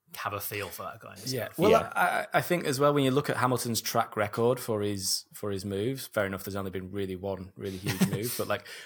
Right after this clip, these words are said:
Speaker 2: when, when he started at McLaren, McLaren were the dominant team. Um, he, well, McLaren and Ferrari were the two dominant teams in Formula One at that time. Um, then he moved to,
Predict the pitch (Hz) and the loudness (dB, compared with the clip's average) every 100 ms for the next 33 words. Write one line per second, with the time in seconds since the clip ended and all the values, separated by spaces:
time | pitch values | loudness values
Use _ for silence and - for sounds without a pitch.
0 | - 123 123 120 117 117 120 113 113 - | -10 2 4 4 0 -2 0 0 0 0
1 | 110 110 104 104 104 - 110 117 110 107 | 2 2 0 -4 -6 -2 0 0 -2 0
2 | 104 104 101 101 98 98 95 104 101 101 | 0 0 -2 -2 -4 -6 -8 -6 -6 -6
3 | 101 _ _ - 90 92 92 101 95 92 | -10 _ _ -10 -8 -6 -8 -8 -8 -10
4 | _ _ - - - - 117 110 104 101 | _ _ -8 -8 -12 -8 -4 0 0 -2
5 | - 104 101 98 98 95 - 101 95 101 | -2 0 0 0 -4 -6 -6 -6 -6 -6
6 | 98 95 - 104 98 95 92 - 98 95 | -6 -8 -8 -8 -6 -8 -10 -12 -10 -10
7 | 95 98 95 98 98 98 101 _ - _ | -10 -8 -8 -8 -8 -10 -14 _ -20 _
8 | 104 - 95 - 110 98 98 98 _ - | -8 -6 -6 -6 -6 -6 -8 -12 _ -20
9 | _ - 101 98 110 104 101 101 107 107 | _ -8 -6 -2 0 0 0 -4 -6 -8
10 | - _ - 98 120 117 113 - | -12 _ -20 -14 -4 0 0 -4